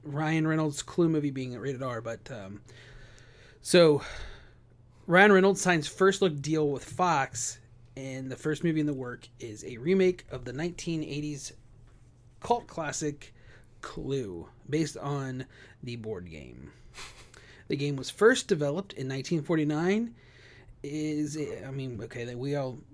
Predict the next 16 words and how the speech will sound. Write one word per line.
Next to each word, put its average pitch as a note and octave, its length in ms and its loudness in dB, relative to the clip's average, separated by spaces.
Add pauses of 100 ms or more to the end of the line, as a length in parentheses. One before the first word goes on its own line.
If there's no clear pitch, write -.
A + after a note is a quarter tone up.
(120)
know A#2+ 240 -10
what A2+ 100 -10
Clue B2 240 -12
is, E2+ 200 -12
but - 220 -12 (120)
the D3+ 120 -2
nineteen G3 320 6
eighty-five F#3 400 6
mystery F3+ 240 0
comedy F3+ 380 2
starred, D#3 560 0 (260)
uh, B2 420 -4 (420)
Ellen F#3 260 6
Brennan, F3 360 4
Tim F3+ 240 2
Curry, E3 440 4